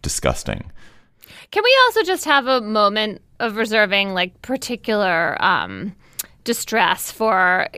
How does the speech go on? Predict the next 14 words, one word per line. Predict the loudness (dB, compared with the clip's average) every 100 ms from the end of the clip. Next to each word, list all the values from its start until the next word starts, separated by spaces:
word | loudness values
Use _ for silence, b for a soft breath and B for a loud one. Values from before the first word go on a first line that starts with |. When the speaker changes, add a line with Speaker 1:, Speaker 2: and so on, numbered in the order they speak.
| -14
Speaker 2:
Ken | -2 -2 -2
Cuccinelli, | -4 -6 -4 -4 -2 -2 -2 -4 -6 -2
uh, | 0 2 2 0 0
who | -2 -4 -4
is | -4 -4
the | -2 0 0 -4
current | -2 0 0
head | 0 2 4 2
of | 0 -2 -8 -16 B B B B B
U | -4 -2
C, | -2 -4 -2 0 -2 -4 -6 B
what's | -10 -8 -8
it | -10
called? | -6 -2 -4 -6